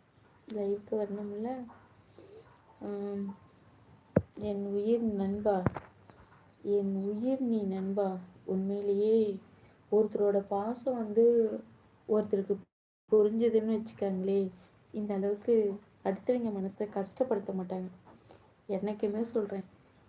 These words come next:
ஒருத்தர் மனசை ஒருத்தர் கஷ்டப்படுத்தவே கூடாது. அது எவ்வளோ பெரிய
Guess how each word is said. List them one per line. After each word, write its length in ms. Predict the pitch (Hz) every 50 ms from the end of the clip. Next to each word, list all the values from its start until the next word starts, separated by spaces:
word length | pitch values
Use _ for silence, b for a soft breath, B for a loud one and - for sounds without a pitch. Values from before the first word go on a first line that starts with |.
| - - -
ஒருத்தர் 380 | 208 202 196 - - - - 190
மனசை 340 | 190 196 202 226 220 - 285 262 233
ஒருத்தர் 340 | 214 202 - 208 202 - 202
கஷ்டப்படுத்தவே 720 | 190 185 - - - 240 233 226 208 208 - 208 208 214 220 220 220
கூடாது. 320 | 208 196 190 185 185 190 190 - _ _ - - - 220
அது 140 | 202 190 190 190 190
எவ்வளோ 240 | 185 180 190 214 240 254 247 -
பெரிய 260 | 240 220 214 202 196